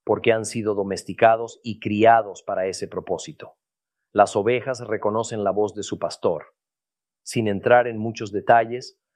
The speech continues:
solo piensa en las mascotas más comunes como los perros y los gatos, que ciertamente no le temen al hombre.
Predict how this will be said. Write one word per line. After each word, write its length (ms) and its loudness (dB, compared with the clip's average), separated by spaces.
solo 360 0
piensa 380 -4
en 100 -4
las 160 0
mascotas 520 -4
más 200 -2
comunes 500 -2
como 220 -4
los 200 -8
perros 420 0
y 40 -8
los 180 -8
gatos, 400 0
que 100 -12
ciertamente 1000 -4
no 300 2
le 160 -2
temen 400 -2
al 140 -4
hombre. 400 -8